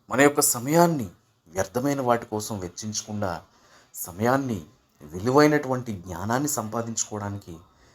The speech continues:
మనం ఎల్లప్పుడూ ప్రయత్నం చేయాలి. కీర్తనల గ్రంథంలో, సామెతల గ్రంథంలో ఎన్నో విలువైన విషయాలు, ఎలా జీవించాలి,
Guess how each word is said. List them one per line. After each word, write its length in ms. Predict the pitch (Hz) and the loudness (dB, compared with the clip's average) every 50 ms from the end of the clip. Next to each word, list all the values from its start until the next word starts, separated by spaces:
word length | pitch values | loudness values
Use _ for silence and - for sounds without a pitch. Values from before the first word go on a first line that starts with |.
| _ _ _ - | _ _ _ -14
మనం 180 | 90 90 98 104 | -10 -6 -6 -6
ఎల్లప్పుడూ 580 | 90 85 82 92 117 139 139 147 151 151 151 127 107 - - | -6 -6 -4 -2 -2 -2 -2 -2 -4 -4 -4 -6 -8 -12 -10
ప్రయత్నం 400 | - 98 101 98 - 107 98 95 95 90 | -6 -6 -6 -6 -8 -14 -16 -16 -16 -16
చేయాలి. 220 | 87 87 85 85 85 _ _ _ _ _ _ _ _ _ _ _ _ _ _ | -16 -16 -18 -20 -20 _ _ _ _ _ _ _ _ _ _ _ _ _ _
కీర్తనల 360 | 113 113 110 - 113 110 107 | -4 -4 -4 -4 -4 -4 0
గ్రంథంలో, 540 | 104 107 104 104 107 110 110 113 110 98 87 | 2 2 2 2 2 0 0 0 0 -2 -4
సామెతల 480 | - - 101 95 113 131 127 123 123 120 | -4 -2 -2 0 0 0 0 -2 -2 -4
గ్రంథంలో 560 | 117 117 110 107 110 107 117 110 104 92 90 - 73 | -4 -4 -4 -4 -2 -2 -2 -4 -4 -6 -8 -10 -12
ఎన్నో 380 | 85 104 120 165 185 196 196 190 | -14 -12 -12 -8 -2 0 0 0
విలువైన 480 | 170 139 135 139 135 139 139 135 131 | 0 -2 -4 0 2 2 2 2 2
విషయాలు, 560 | 117 107 107 107 - - 131 117 120 110 92 - - _ _ _ _ _ _ _ _ _ _ _ _ - | 0 -2 -2 -2 2 4 4 4 4 2 -2 -8 -10 _ _ _ _ _ _ _ _ _ _ _ _ -6
ఎలా 240 | 92 98 120 139 147 | -2 2 4 4 2
జీవించాలి, 800 | 131 - 107 110 110 117 113 117 - - 110 98 92 95 87 | 2 -2 -4 -2 -2 0 -2 0 0 0 -2 -2 -4 -6 -10